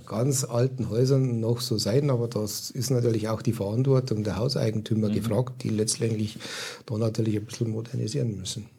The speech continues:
Speaker 2: Ja. Muss man sagen, irgendwann sind euch die Hände gebunden, weil ihr nicht mehr,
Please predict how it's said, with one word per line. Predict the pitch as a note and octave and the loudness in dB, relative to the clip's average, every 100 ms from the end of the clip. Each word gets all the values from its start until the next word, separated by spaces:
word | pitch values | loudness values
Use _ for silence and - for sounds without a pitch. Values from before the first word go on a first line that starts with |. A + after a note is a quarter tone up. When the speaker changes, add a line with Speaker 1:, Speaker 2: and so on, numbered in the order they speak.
| _ | _
Speaker 2:
Ja. | G#2 G2+ - _ _ _ _ _ - | -6 -6 -8 _ _ _ _ _ -4
Muss | A#2 | 2
man | A2+ G#2 | 4 6
sagen, | G2+ G#2 G#2+ | 6 6 4
irgendwann | G2+ F#2+ G2 F#2+ | 4 0 0 0
sind | F2+ | 0
euch | F2+ F#2 | -2 0
die | F#2 | 2
Hände | F2+ F2+ | 2 2
gebunden, | F2+ F#2 F#2+ F#2 | 2 2 2 0
weil | F2 F2 | 0 0
ihr | F2 | 0
nicht | F2+ F2+ - | -2 -4 -2
mehr, | F2 E2+ | 0 0